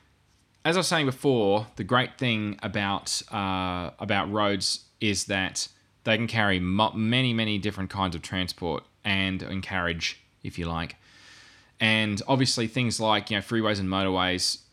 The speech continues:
they have to restrict. So they say, "Well, we don't want bicycles on there. We don't want pedestrians on there. And we don't want mopeds on there." And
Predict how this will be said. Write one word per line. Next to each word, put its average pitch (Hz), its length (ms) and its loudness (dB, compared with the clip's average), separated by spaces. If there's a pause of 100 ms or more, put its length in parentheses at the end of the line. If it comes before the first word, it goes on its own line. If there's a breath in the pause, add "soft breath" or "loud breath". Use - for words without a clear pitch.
(120)
they 113 120 2
have 107 160 -2
to 107 100 -4
restrict. - 640 -2 (160)
So 101 340 0
they 98 180 0
say, 101 220 0
"Well, 95 280 2
we 92 100 -2
don't 113 220 0
want 104 140 -4
bicycles 92 580 0
on 69 160 -6
there. 80 220 -14 (100)
We 92 80 -4
don't 101 140 4
want 104 180 -2
pedestrians 90 840 -2
on 82 240 -6
there. - 220 -10 (180)
And 104 80 -6
we 101 60 2
don't 104 320 -2
want 92 160 -2
mopeds 107 680 0 (220)
on 87 240 -4
there." 60 220 -10 (920 loud breath)
And 104 640 0